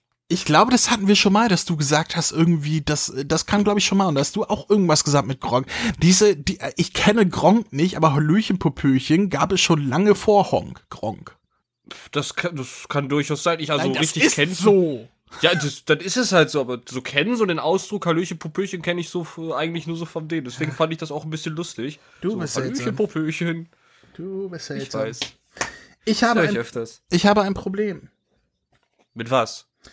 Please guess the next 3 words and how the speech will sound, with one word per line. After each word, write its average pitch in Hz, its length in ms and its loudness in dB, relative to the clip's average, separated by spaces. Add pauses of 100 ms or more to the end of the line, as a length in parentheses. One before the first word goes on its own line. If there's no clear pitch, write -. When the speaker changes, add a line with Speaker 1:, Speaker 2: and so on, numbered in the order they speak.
(380)
Speaker 1:
Mit 170 200 -8
Krillin. 190 560 -6 (1200)
Speaker 2:
Warum? 113 480 -4